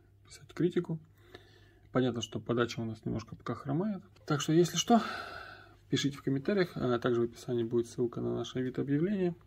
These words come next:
ну, вернее, Авито профиль. Там вы сможете более подробно ознакомиться с нашими услугами и с нашим подходом. Собираем мы, э, достаточно ответственно то, что нам доверяют. Я бы сказал, даже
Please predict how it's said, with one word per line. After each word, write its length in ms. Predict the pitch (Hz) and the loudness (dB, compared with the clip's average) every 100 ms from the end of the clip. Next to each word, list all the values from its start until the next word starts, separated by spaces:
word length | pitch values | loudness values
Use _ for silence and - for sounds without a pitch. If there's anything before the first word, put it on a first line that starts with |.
| - | -10
ну, 260 | 156 151 143 | -6 0 4
вернее, 320 | 131 120 117 | 4 4 0
Авито 340 | 123 117 - | 0 -2 -2
профиль. 360 | - 185 160 156 - - - - - - - - - | -2 -2 -2 -6 -10 -20 -20 -20 -20 -20 -20 -20 -6
Там 200 | 123 113 | -4 -2
вы 60 | |
сможете 420 | 113 127 113 - 107 | -2 -2 -2 -4 -8
более 340 | - 113 110 | -2 0 0
подробно 400 | 117 117 117 117 | 0 0 0 2
ознакомиться 680 | 120 120 127 117 113 123 123 - - | 2 0 0 -2 -2 -6 -8 -12 -14
с 120 | - | -6
нашими 320 | 135 - 135 | -4 -2 0
услугами 500 | 135 139 214 190 180 | 0 0 2 4 6
и 180 | 170 165 | 6 6
с 180 | 165 - | 2 0
нашим 300 | 165 180 170 | 0 0 -6
подходом. 540 | 170 - 156 151 147 - - - | -6 0 2 0 -2 -10 -20 -6
Собираем 520 | - 131 127 117 113 | 0 2 4 2 2
мы, 340 | 117 113 131 - - - - 247 | 0 0 -4 -12 -20 -20 -20 -10
э, 160 | 165 | -6
достаточно 460 | 123 123 117 - 123 | -4 -4 -4 -2 -4
ответственно 560 | 113 214 - 196 185 - _ - | 0 -2 0 -2 -2 -6 _ -4
то, 120 | 139 | -2
что 140 | - | 2
нам 180 | 139 135 | 2 2
доверяют. 560 | 131 131 131 127 123 - - - - - | 2 0 0 -4 -8 -14 -20 -20 -10 -2
Я 100 | 135 | 0
бы 100 | 117 | -2
сказал, 400 | - 123 117 113 | -6 -4 -2 -2
даже 300 | 117 113 | -4 -6